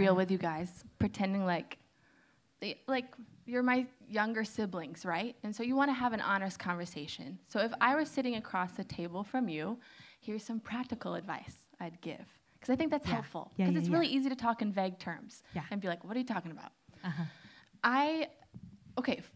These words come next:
Speaker 1: personally, Dave and I, before we were Christians, were sexually impure. So we knew we had, um, really high weaknesses. So we were kind of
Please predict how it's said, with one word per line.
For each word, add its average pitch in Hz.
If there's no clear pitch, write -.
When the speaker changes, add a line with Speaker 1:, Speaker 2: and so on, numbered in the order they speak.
Speaker 1:
personally, 269
Dave 247
and 285
I, 208
before 214
we 220
were 214
Christians, 196
were 202
sexually 180
impure. -
So -
we 214
knew 214
we 202
had, 175
um, 175
really 220
high 190
weaknesses. -
So -
we 240
were 339
kind 240
of 185